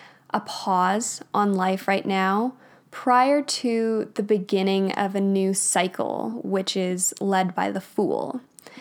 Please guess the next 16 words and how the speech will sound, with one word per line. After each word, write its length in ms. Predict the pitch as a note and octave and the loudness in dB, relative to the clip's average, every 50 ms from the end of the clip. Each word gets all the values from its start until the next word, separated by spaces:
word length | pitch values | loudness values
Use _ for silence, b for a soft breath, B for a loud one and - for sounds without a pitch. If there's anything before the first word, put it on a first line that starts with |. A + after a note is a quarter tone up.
| B B B | B B B
So 220 | B - - G#3 | B 0 2 2
to 80 | G3+ G3+ | 2 2
have 300 | G3+ - A#3 A#3 A#3 - | 2 4 2 2 4 2
the 80 | G#3+ | 2
World 540 | G3 F#3+ G#3 G#3 G#3 A3 A#3+ B3+ C4+ C#4 C4+ - | 0 2 2 2 4 4 4 4 4 2 0 -2
at 120 | A3 - | -2 -2
the 60 | - | -2
beginning 640 | F#3+ F#3+ G3 F3+ F#3 - G3 F#3+ G3 G3 G#3 G#3+ A3+ | -2 -2 -2 -2 0 0 0 2 4 4 2 2 2
of 240 | - - A#3 A3+ - | 2 0 0 0 0
this 200 | - A#3 A#3 - | -2 -2 -2 -2
set 400 | - - A#3 A3 A3 G#3+ A3 - | -2 0 2 2 4 2 2 0
and 160 | - G3+ G3+ G3 | 0 0 0 -2
the 80 | G3+ | -2
Fool 540 | F#3+ - - - - G#3+ G#3 G3+ G3 G3 F#3+ - | -6 -8 -8 -2 0 2 2 4 2 2 0 -2
at 140 | F#3+ - - | -4 -6 -6
the 120 | - - | -8 -8